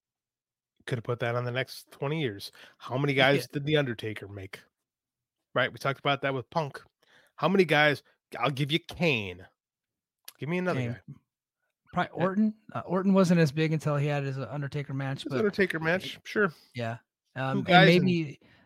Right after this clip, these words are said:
Speaker 2: maybe, maybe Edge. Uh, Batista already had the Triple H match, so,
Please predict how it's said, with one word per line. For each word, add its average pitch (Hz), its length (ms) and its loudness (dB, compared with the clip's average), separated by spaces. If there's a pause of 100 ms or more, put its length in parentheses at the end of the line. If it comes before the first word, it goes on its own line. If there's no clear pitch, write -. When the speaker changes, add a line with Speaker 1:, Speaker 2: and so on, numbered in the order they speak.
(120)
Speaker 2:
maybe, 208 360 2
maybe 196 320 2
Edge. 190 480 2
Uh, 170 160 -2
Batista 180 480 0
already 185 180 2
had 180 220 2
the 175 80 -4
Triple 156 320 -4
H 175 180 -4
match, 185 300 -2
so, 139 340 -4